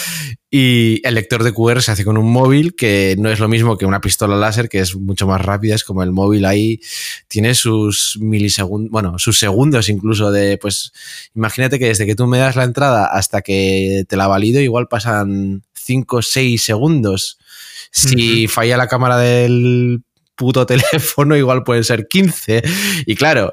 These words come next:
Speaker 1: esto, eh, cinco minutos, a cinco minutos de entrar, donde se forma una cola en un aforo de cien personas de setenta, pues
Speaker 2: Sí, sí,
Speaker 1: es
Speaker 2: sí.
Speaker 1: un problema y es un, es un estrés, ¿no?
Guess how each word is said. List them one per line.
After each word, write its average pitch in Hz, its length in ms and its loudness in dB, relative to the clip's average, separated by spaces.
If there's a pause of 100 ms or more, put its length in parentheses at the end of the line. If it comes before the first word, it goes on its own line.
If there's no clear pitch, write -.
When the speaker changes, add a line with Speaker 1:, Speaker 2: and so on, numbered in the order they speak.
Speaker 1:
esto, 120 320 0
eh, 95 140 0
cinco 113 260 -2
minutos, 120 420 2
a 101 120 -2
cinco 107 160 -2
minutos 113 240 2
de 110 60 2
entrar, 117 280 2
donde 92 200 0
se - 120 -2
forma 107 240 -2
una 113 180 0
cola 143 240 0
en 87 60 0
un 95 80 2
aforo 113 300 0
de 113 120 2
cien 113 200 -2
personas 110 480 -2
de 87 300 -2 (180)
setenta, 143 720 0 (640)
pues 98 380 0
Speaker 2:
Sí, 95 120 0
sí, 95 280 -10
Speaker 1:
es 110 80 -2
Speaker 2:
sí. - 40 2
Speaker 1:
un 123 80 4
problema 107 380 0
y 95 40 -2
es 87 120 -4
un, 92 180 -2
es 78 200 -6
un 95 100 -2
estrés, - 480 -8
¿no? - 160 -12